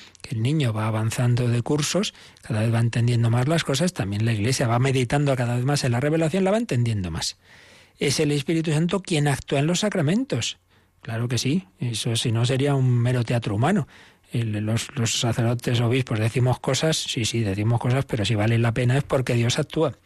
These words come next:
El Espíritu Santo actúa en los sacramentos y quien hace viva para nosotros la Sagrada Escritura. Si no, la cogeríamos como un mero libro humano, pero es el Espíritu Santo quien nos la, mm, hace entender y graba en el corazón. Y a las personas que se abren totalmente a Él,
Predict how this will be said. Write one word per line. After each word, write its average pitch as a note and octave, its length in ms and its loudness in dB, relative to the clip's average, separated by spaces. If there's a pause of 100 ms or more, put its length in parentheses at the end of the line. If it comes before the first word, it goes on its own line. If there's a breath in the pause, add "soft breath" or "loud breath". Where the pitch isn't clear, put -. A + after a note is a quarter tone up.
(520 loud breath)
El - 40 -20
Espíritu A#2 340 -4
Santo C3 300 0
actúa C3 260 -2
en A#2+ 60 -2
los A2+ 120 0
sacramentos F3 640 0
y D3 160 -2
quien C3+ 240 0
hace C#3 260 2
viva D#3 300 0
para F3+ 220 0
nosotros E3+ 360 -2
la F#3 120 2
Sagrada D3+ 360 0
Escritura. F3+ 540 -2 (500 soft breath)
Si - 240 -10
no, A2 180 -2
la B2 120 0
cogeríamos B2+ 520 -2
como B2 180 0
un B2 80 2
mero B2 200 2
libro C3 280 2
humano, D3+ 280 2
pero C3+ 220 -2
es C#3+ 80 -2
el C3 100 0
Espíritu C3 400 -2
Santo C3 360 0
quien C#3+ 240 -2 (460 loud breath)
nos B2+ 200 0
la, A2 200 0 (760)
mm, C3 220 0
hace B2 220 0
entender E3 380 2
y E3+ 80 0
graba B2+ 440 0
en C#3+ 140 0
el B2 140 0
corazón. - 380 -6 (420)
Y A3 100 0
a A#3 60 4
las G3+ 160 2
personas E3+ 460 0
que - 80 -2
se C#3+ 140 -2
abren C3 280 0
totalmente C3+ 800 0
a D#3 40 2
Él, B2 180 -2